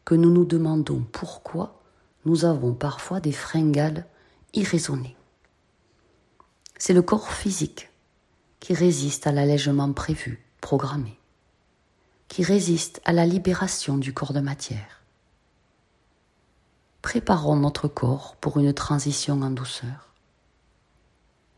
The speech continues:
Oui, on a beaucoup de difficultés à bien dormir et à essayer de calmer notre mental, notre esprit, notre corps. Ce portail cosmique a un lien profond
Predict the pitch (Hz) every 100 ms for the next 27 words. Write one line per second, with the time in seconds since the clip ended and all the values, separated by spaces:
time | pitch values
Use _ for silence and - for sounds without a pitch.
0 | _ _ _ _ _ - 135 143 185 135
1 | 131 135 143 - 170 156 127 131 - 127
2 | 135 127 - 135 120 127 123 127 110 98
3 | 127 - _ _ _ _ - 131 135 139
4 | 165 143 143 - 175 170 160 123 117 143
5 | 139 135 - 139 139 143 - 104 110 143
6 | - - 131 - 160 - - 117 127 127
7 | - - - - _ _ _ _ _ _
8 | _ _ _ _ _ _ _ _ _ _
9 | _ _ _ _ _ _ _ _ _ _
10 | _ _ _ _ _ _ - - 139 143
11 | - 170 170 147 - - 151 151 135 127
12 | 135 131 - - 131 - 147